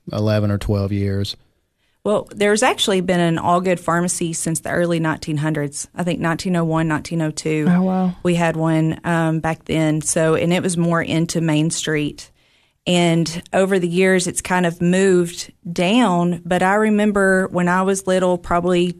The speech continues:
Speaker 2: eight, nine, ten, I used to go to All Good Drugs with my grandparents, and they would all go, the seniors would go at nine and two for coffee and just hang around the, the coffee counter. And it was just some really good memories. And I just hated the thought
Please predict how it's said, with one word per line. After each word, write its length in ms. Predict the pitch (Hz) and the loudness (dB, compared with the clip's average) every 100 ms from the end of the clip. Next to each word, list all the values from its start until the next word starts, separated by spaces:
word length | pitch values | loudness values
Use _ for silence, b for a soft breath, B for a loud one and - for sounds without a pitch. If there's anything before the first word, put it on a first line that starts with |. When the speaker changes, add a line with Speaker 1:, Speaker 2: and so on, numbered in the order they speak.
| _ _ _ _ _ _ _ - | _ _ _ _ _ _ _ -2
Speaker 2:
eight, 280 | 175 190 - | -2 -2 -2
nine, 300 | 175 175 175 | 0 0 -2
ten, 520 | - 175 180 190 190 B B B B | -2 -2 0 -2 -4 B B B B
I 100 | 185 | 0
used 220 | 190 - | 0 0
to 40 | |
go 160 | 175 175 | 0 2
to 100 | 170 | 2
All 180 | 90 175 | 2 2
Good 200 | 175 170 | 0 0
Drugs 300 | 170 175 175 | 0 0 -4
with 120 | 165 | -4
my 100 | 160 | -2
grandparents, 840 | 160 170 175 170 156 151 - - | 0 0 0 -2 -2 -2 -4 -6
and 420 | - 180 170 165 160 | -2 0 2 0 2
they 140 | 170 | 2
would 220 | 175 160 - | 2 0 -2
all 200 | 170 175 | 2 2
go, 300 | 180 180 180 | 2 2 2
the 120 | 170 | 2
seniors 440 | 165 170 170 175 170 | -2 -2 0 0 -2
would 100 | 165 | -4
go 220 | 165 160 | 0 0
at 100 | 156 | 0
nine 340 | 156 160 170 165 | 0 0 2 0
and 160 | 156 | -2
two 320 | - 180 160 147 | -2 -2 0 -2
for 160 | - | -6
coffee 580 | 151 156 156 156 147 135 B B B - | -6 -2 -2 -2 -10 -10 B B B -4
and 100 | 165 | -2
just 200 | 170 - | -2 0
hang 240 | 180 175 | 0 2
around 400 | 170 170 170 165 | 2 2 2 0
the, 340 | 160 156 151 - | 2 2 0 -2
the 100 | 170 | -4
coffee 340 | - 170 180 | 0 0 0
counter. 500 | 170 156 156 151 147 - | -2 0 0 0 -4 -4
And 180 | 170 170 | 0 0
it 120 | 151 | 0
was 180 | 175 160 | -2 -2
just 220 | 175 - | -4 -4
some 160 | 175 | -2
really 180 | 170 170 | -2 -2
good 200 | 165 165 | 0 -2
memories. 460 | 160 170 185 160 156 | 0 0 0 -2 -2
And 100 | 165 | -2
I 100 | 165 | -2
just 200 | 170 - | -4 -2
hated 260 | 165 165 165 | -2 0 -2
the 60 | |
thought 380 | 156 165 160 - | -2 0 0 -2